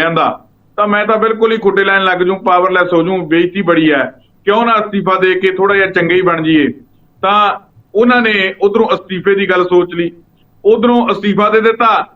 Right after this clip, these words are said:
ਉਧਰੋਂ ਗਿਲਕੂ ਵਾਲਾ ਰਣਜੀਤ ਸਿੰਘ ਗਿੱਲ, ਜਿਹਦਾ ਝੁਕਾਅ ਕਹਿੰਦੇ ਕਿ ਬੀਜੇਪੀ ਵਾਲੇ ਪਾਸੇ ਜਿਹੜਾ ਉਹ ਕਾਫੀ ਹੈਗਾ, ਆਪਾਂ ਪੋਸਟ ਤੋਂ ਵੀ ਜਿਹੜਾ ਉਹਦਾ ਅੰਦਾਜ਼ਾ ਲਾ ਸਕਦੇ ਸੀਗੇ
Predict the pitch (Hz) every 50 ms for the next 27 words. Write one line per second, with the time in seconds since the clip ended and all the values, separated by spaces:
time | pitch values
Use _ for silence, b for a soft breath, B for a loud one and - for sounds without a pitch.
0 | _ _ _ _ - 214 220 247 247 233 190 180 190 190 190 196 214 214 214 208
1 | 214 214 208 196 190 170 165 185 185 185 180 214 214 202 175 180 180 190 196 180
2 | 156 - - - _ _ _ _ _ - 143 131 143 202 220 240 226 233 233 226
3 | 220 196 165 160 160 156 196 196 202 208 208 208 208 170 180 175 165 180 175 190
4 | 190 185 196 190 185 190 190 190 185 - 175 170 170 - 190 185 196 190 196 196
5 | 175 190 185 185 175 165 156 165 175 175 175 180 190 180 180 180 170 - 170 165
6 | 165 165 - - 196 185 180 190 185 190 196 185 180 175 180 180 175 170 165 156
7 | 151 147 165 170 160 147 147 143 143 175 156 151 165 175 165 170 185 180 180 160